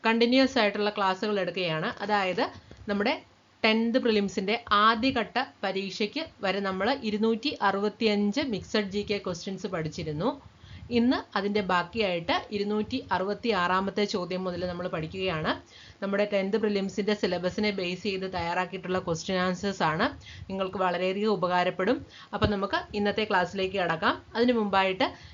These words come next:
ഈ ചാനൽ ആദ്യമായിട്ട് കാണുന്ന കൂട്ടുകാരുണ്ടെങ്കിൽ ചാനൽ ഒന്ന് സബ്സ്ക്രൈബ് ചെയ്യുക.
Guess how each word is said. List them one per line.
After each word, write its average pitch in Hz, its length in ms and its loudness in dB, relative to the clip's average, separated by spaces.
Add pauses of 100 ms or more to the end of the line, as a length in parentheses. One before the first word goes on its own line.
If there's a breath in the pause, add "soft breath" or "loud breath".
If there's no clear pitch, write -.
ഈ 320 100 4
ചാനൽ 277 340 6
ആദ്യമായിട്ട് 294 440 2
കാണുന്ന 233 320 2
കൂട്ടുകാരുണ്ടെങ്കിൽ 190 760 -4
ചാനൽ 180 300 0
ഒന്ന് 202 160 0
സബ്സ്ക്രൈബ് 196 460 -2
ചെയ്യുക. 190 440 -2